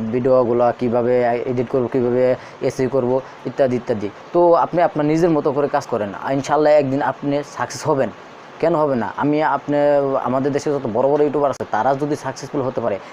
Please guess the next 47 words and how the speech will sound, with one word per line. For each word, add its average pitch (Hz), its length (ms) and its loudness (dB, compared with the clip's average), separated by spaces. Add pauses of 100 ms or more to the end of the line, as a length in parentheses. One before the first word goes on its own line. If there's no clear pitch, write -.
তো 123 80 0
আপনি 147 240 0
আমি 139 180 0
কেন 135 200 -2
পারবো 113 280 -4
না? 90 200 -6
আমরাও 151 260 2
তাদের 143 220 0
মতো 143 180 0
হব 113 280 -2
একদিন, 113 260 -2 (400)
অবশ্যই 151 320 2
হতে 131 240 -2
পারবো। 107 300 -4 (400)
তারা 135 300 4
যে 147 120 4
কনটেন্ট 143 300 0
নিয়ে 147 120 -2
কাজ 139 200 -2
করছে, 120 240 -4
আপনি 123 240 -4
চেষ্টা 147 260 -4
করবেন 139 260 -2
তার 135 160 2 (160)
চেয়ে 156 220 2
তো 156 80 2
ভালো 127 240 0
মানের 139 260 -2
কিছু 120 220 -8
করতে। 127 280 -2 (300)
তারা 135 220 4
কিন্তু 151 220 0
সর্বপ্রথম 147 560 0
দেখেন, 135 240 0
প্রত্যেকটা 151 480 -2
ইউটিউবারের 139 500 2
কিন্তু 147 320 0 (720)
আপনার 123 200 -2 (340)
Android 143 180 4
ফোন 151 260 0
দিয়ে 147 140 4
কিন্তু 143 220 0
তারা 143 340 2
এটা, 123 220 0
আহ, 127 840 -2
স্টার্ট - 400 -4
করেছে, 110 380 -2